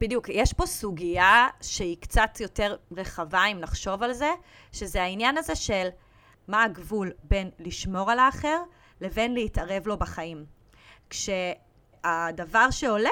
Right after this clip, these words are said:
כאן זה מה סוג הקשר. כלומר, באיזה ס-, באיזה קשר נדרש ממני ברור להתערב, ובאיזה קשר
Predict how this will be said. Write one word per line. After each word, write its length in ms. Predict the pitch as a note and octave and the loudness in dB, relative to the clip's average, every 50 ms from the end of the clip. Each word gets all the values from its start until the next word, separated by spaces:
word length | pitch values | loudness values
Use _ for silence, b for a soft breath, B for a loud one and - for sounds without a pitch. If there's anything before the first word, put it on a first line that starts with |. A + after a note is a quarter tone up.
| B4 - | 0 0
כאן 200 | F4 E4 D#4 C#4 | 0 0 0 -2
זה 180 | - G#3+ F#3+ - - - | -4 -6 -6 -8 -8 -14
מה 440 | - F3 F3+ G3 G#3+ B3 C4 C#4 C#4+ D4 | -16 -10 -4 2 4 6 6 6 4 2
סוג 420 | - - - - - C#4 C#4+ - | -2 -6 -6 -6 -4 -4 -2 -2
הקשר. 580 | C4+ - - - D#4+ D#4+ - - - - D#3 C#3+ - - - b b b b b b | -4 -4 0 2 4 4 4 2 -2 -4 -6 -6 -8 -12 -20 b b b b b b
כלומר, 240 | b - G3+ F#3 F3+ | b -6 -4 -2 -2
באיזה 400 | F3+ - - - C4+ D4 C#4 D#4+ | -2 -2 -2 0 0 0 0 -4
ס-, 180 | - - - - - | -6 -8 -10 -10 -6
באיזה 320 | F#3+ A#3 A3+ C4+ D4 E4 D#4+ | -4 -2 -2 -2 -2 -4 -6
קשר 500 | - - C4 B3+ - - C#4 C4+ C4+ C4+ C4+ - b b b b b b b b b _ _ _ - | -4 -4 -2 -2 -2 0 0 0 0 -2 -4 -10 b b b b b b b b b _ _ _ -12
נדרש 520 | G#3+ G#3 G#3+ G#3 F3 A3 A3+ A#3 A#3 - C4 | -10 -8 -6 -6 -2 2 4 4 4 2 0
ממני 440 | B3+ A#3+ A#3 A3+ A3 A3 A3 A3+ G#3+ | -4 -6 -4 -4 -4 -4 -6 -8 -8
ברור 540 | F#3 D#3+ D#3+ G3 F#3+ G3 A3+ A#3 A#3 G#3+ G#3 | -8 -8 -8 -6 -4 0 0 0 0 0 -2
להתערב, 460 | G3 F#3 F#3 - F3 F3 B3 E4 D#4+ B3+ | -4 -4 -4 -4 -2 0 0 0 0 -2
ובאיזה 440 | A3+ E3+ G#3+ - - B3 C4 - | -4 -4 -4 -4 -2 -4 -4 -6
קשר 540 | - - - B3 B3 - - C#4 C4 C4 C4 | -8 -6 -4 -2 -2 -2 0 0 -2 -2 -2